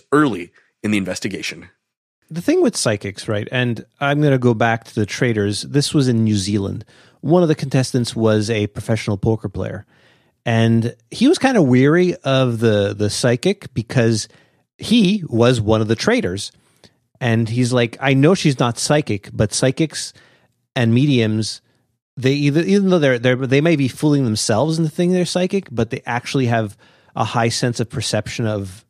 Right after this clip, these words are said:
Speaker 2: of
Speaker 1: Mm-hmm.
Speaker 2: kind of gathering clues and, and things like that from people,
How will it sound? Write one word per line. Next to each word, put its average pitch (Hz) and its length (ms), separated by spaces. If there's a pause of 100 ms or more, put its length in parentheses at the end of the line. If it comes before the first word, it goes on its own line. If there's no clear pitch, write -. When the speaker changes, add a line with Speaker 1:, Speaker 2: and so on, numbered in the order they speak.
Speaker 2:
of 127 100
Speaker 1:
Mm-hmm. 117 100
Speaker 2:
kind 117 200
of 104 220
gathering 107 600 (400)
clues 147 420
and, 113 420
and 104 460
things 117 260
like 107 140
that 107 180
from 104 160
people, 101 440